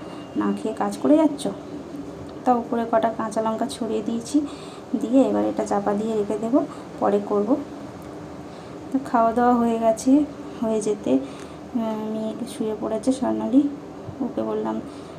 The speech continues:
"তুই শো, ওর তো আবার পড়া আছে বিকেলে।" আহ, আমি তো পরে শুতে পারবো, কিন্তু ও তো শুতে পারবে না। তা কড়াই গরম জল দিয়ে টিফিন কৌটোটা টাইট করে ওর ভিতরে বসিয়ে দিলাম, দিয়ে চাপা দিয়ে রেখে দেবো, দিয়ে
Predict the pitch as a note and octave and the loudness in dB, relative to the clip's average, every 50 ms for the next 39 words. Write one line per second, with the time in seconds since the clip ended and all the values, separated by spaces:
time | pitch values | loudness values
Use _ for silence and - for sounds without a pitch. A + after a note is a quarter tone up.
0 | - - A#3+ A3+ - - - A#3+ A#3+ A#3 A3 G#3 - - A3 G#3+ A3 A3 A3 A3+ | -6 -4 -4 -4 -4 -2 0 0 2 2 0 0 2 2 2 4 6 4 4 4
1 | - A3 A3 A3+ A3 A3+ A3+ - - A3+ A#3 A#3+ - - C4 B3 G#3 G3+ - - | 2 4 4 6 6 6 4 2 -2 -4 -4 -2 2 2 2 2 2 -2 -8 -10
2 | - - - - - - - - C#4 B3 A#3 A#3 A3+ A3+ G#3+ - - C#4+ B3+ A3+ | -12 -12 -12 -12 -14 -14 -8 -4 -2 0 0 0 0 -2 -4 -6 -6 -4 -4 -4
3 | A3 G#3+ G3+ A3 A3 G#3+ G#3+ A3+ A3 G#3 G#3 G#3 - - G3+ G#3 G#3 G#3 G#3 G3+ | -4 -2 -2 -2 -2 -2 2 4 4 4 4 2 0 -4 -2 -2 0 2 2 2
4 | G3+ G#3 G#3 G#3 G#3+ G3+ G#3+ G#3+ G#3 - - - A#3+ - A#3+ A3+ A#3+ A3+ A3 G#3 | 2 2 0 -2 0 0 0 0 0 -2 -6 -6 -4 -4 -2 -2 0 0 0 0
5 | G3+ G3 G3 G3+ G3+ - - - - - - - - - - - - B3+ - - | 0 0 -2 -4 -6 -10 -12 -14 -14 -14 -14 -14 -14 -14 -12 -6 -6 -4 2 4
6 | A3+ A3 A3+ A3+ A3+ A3+ A3+ A3 A3 A3 A3 A3 A3+ A3+ A3+ A3 G#3 A3 A3 A#3 | 6 6 6 4 4 4 4 4 4 4 2 2 2 2 0 0 -2 -2 4 8
7 | B3+ C#4+ E4+ - - - - - - - - - - G#3 G#3+ G#3+ - - G#3 A3 | 8 8 8 8 2 -6 -10 -10 -12 -12 -10 -6 -4 -4 -2 -2 -4 -2 -2 -4
8 | A3 - C4+ - - - G#3+ G#3 G#3 G#3 - - B3+ C4 B3 G#3 G3 G3 G3+ - | -2 -2 -2 -2 0 0 0 0 0 -2 -2 2 4 6 6 6 4 0 0 0
9 | G#3 G#3 G#3 G#3 G#3 G3+ G3 - A3 G#3+ G#3 A3 B3 C4+ D#4 C#4+ - - - - | 0 -2 0 0 0 0 0 0 -2 -2 -2 4 6 6 6 6 4 -4 -12 -14
10 | - - - - - - - - - A3+ A3 A3 A#3+ C4+ D#4 C#4+ - - - - | -14 -14 -14 -14 -14 -14 -14 -10 -8 -6 -4 4 4 4 4 4 0 -8 -12 -12
11 | - - - - - - G#3+ G3+ G#3+ G3+ G3+ G3+ G#3+ A3 G#3 G#3 G3+ - G3+ G3 | -12 -12 -12 -8 -2 -2 0 2 2 0 2 2 0 2 2 0 0 -2 -4 -4
12 | G#3+ A3 A#3 D#4 - - - - - - - - - - - - - - - - | -4 2 2 2 2 2 -8 -12 -12 -12 -12 -14 -14 -14 -16 -16 -14 -14 -14 -8
13 | - A#3 A3 G#3 G#3+ G#3+ A#3+ C#4 | -6 -4 -4 -4 -2 2 2 2